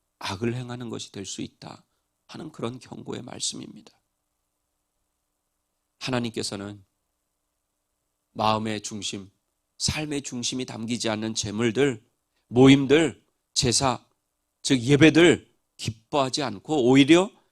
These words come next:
가증히 여기신다는 말씀입니다.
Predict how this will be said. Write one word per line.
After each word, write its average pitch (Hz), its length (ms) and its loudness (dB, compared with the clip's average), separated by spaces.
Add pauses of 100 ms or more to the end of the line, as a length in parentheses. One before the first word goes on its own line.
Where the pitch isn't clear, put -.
(180)
가증히 120 600 -4
여기신다는 98 560 -6
말씀입니다. 101 800 -12